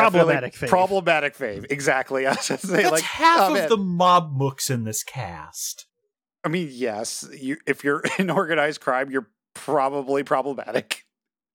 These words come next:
Speaker 2: Probably.
Speaker 1: Yeah, like, they don't pay taxes or anything, dude. Come on.
Speaker 2: <sighs>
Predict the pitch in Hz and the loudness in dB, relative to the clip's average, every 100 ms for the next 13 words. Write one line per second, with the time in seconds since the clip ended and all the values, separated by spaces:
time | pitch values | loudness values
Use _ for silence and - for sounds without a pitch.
0 | _ _ _ _ - 120 123 117 101 98 | _ _ _ _ -16 -6 -2 -2 -4 -10
1 | 104 - - _ _ _ _ _ _ _ | -4 -4 -6 _ _ _ _ _ _ _
2 | _ _ _ _ - - _ _ _ _ | _ _ _ _ -20 -20 _ _ _ _
3 | 143 147 135 131 139 147 165 151 135 143 | -8 -6 -6 -6 -4 -2 -2 -4 -6 -8
4 | 139 113 110 117 110 107 101 110 104 143 | -8 -12 -10 -10 -12 -14 -16 -14 -12 -12
5 | 98 92 _ - | -14 -18 _ -18